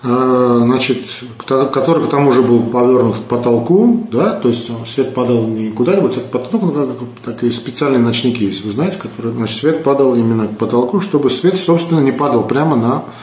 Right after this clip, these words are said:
э, спящего, вернее, засыпающего человека. Э, хотя исследование проходило несколько ночей, здесь минус в том, что там всего два, две ночи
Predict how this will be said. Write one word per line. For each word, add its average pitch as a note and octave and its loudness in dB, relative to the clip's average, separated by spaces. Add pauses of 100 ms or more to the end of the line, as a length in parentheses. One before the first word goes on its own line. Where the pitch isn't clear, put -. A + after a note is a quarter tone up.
(640)
э, G#2 -2
спящего, C#3+ 0
вернее, A#2+ 2
засыпающего A#2+ 0
человека. G2+ -4 (3000)
Э, C3 2 (300)
хотя F#3+ 0
исследование E3 2
проходило C3+ 2
несколько C3 2
ночей, C3 2
здесь C3 0
минус B2+ 2
в A#2 -6
том, F3 2
что B2+ 0
там A#2 -2
всего C3+ 0
два, A#2+ 2
две G#2+ 0
ночи G2+ -2